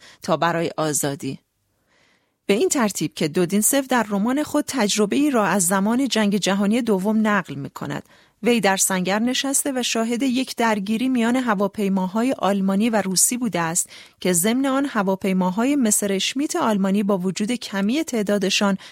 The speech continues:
پیروز می‌شوند. چیزی در درون من در هم شکست،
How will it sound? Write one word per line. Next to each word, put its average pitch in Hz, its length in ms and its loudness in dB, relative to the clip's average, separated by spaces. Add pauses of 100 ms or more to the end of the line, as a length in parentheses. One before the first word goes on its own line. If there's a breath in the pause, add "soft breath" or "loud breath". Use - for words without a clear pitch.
(120)
پیروز 180 400 2
می‌شوند. 151 520 -4 (720)
چیزی 320 380 4
در 240 180 2
درون 233 440 2
من 240 200 2
در 196 200 2
هم 190 200 -4
شکست، 156 540 -4